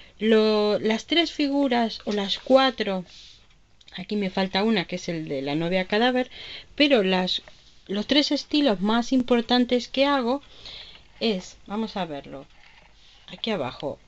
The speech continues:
este es el modelo uno, es el primero que inventé, ¿veis? Tiene estas características de la carita,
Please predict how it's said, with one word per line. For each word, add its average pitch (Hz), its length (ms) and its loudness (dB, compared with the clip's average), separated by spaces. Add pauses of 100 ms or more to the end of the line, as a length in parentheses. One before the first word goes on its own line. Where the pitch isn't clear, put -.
este 269 220 -2
es 240 160 0
el 190 160 2
modelo 175 640 0
uno, 269 420 2 (140)
es 185 180 -6
el 185 100 -2
primero 180 500 0
que 160 100 -6
inventé, 165 640 0 (680)
¿veis? 214 340 -4
Tiene 190 280 2
estas 185 240 -8
características 175 920 -2
de 160 120 -4
la 156 140 -2
carita, 208 680 -2